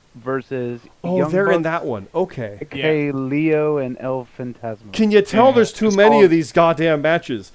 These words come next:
Speaker 3: Yeah,
Speaker 2: That's
Speaker 4: it's,
Speaker 2: actually gonna be
Speaker 4: it's
Speaker 2: interesting.
Speaker 4: Bullet, it's Bullet Club versus Dudes with Attitudes. That's what they're calling themselves. So.
Speaker 2: Oh my
Speaker 4: <laughs>
Speaker 2: God! You know what? I don't hate that team, but why? N-, n-, mm, okay.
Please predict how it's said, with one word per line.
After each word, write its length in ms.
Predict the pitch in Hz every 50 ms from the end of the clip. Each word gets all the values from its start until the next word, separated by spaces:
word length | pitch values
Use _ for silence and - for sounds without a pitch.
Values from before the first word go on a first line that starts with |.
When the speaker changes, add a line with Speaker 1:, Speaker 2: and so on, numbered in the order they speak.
| -
Speaker 3:
Yeah, 140 | - 143 135
Speaker 2:
That's 140 | 214 240 247
Speaker 4:
it's, 80 | 247
Speaker 2:
actually 260 | 240 240 262 - - 214
gonna 100 | 233 220
be 80 | 185 190
Speaker 4:
it's 80 | 185 139
Speaker 2:
interesting. 260 | 135 127 - 131 98
Speaker 4:
Bullet, 320 | - 147 160 170 156 135 _ _ _ - - - - - - _ _ _ _ _ _ _ _ _ -
it's 180 | 143 143 135 135
Bullet 420 | 123 120 143 151 165 185 180 -
Club 320 | - - 175 170 170 165
versus 360 | 151 151 147 - - 139 127 -
Dudes 300 | - 131 139 147 143 143
with 120 | 127 -
Attitudes. 840 | 127 123 127 123 123 - - - 120 110 107 104 - - - - _ _
That's 120 | - -
what 140 | 120 110 -
they're 80 | 113
calling 280 | 107 - 117 110 107 107
themselves. 540 | 104 107 - - - - - - - - _ _ _ -
So. 100 | 156 156
Speaker 2:
Oh 360 | 165 170 170 170 175 175 175
my 380 | 175 165 165 165 165 165 196
Speaker 4:
<laughs> 360 | 202 - - - - - 175 170
Speaker 2:
God! 760 | 196 208 208 214 220 214 208 208 208 202 196 175 151 123 - - _ _ - - - - -
You 80 | 196 208
know 120 | 226 233
what? 100 | 240 233 -
I 100 | 214 196
don't 280 | 160 196 202 220 214 190
hate 220 | 196 202 202 202
that 220 | 202 185 175 -
team, 460 | - - 180 196 208 226 240 240 226 - _
but 320 | - 180 180 175 175 - -
why? 640 | 180 143 143 160 185 208 226 214 202 165 131 104 - _ _ _ _ _ _ _ _ -
N-, 180 | 160 165 180 -
n-, 200 | 190 196 180 190 190 - _ _ -
mm, 440 | 190 214 220 214 202 175 135 123 - _ -
okay. 400 | 170 180 - 185 156 147 143 135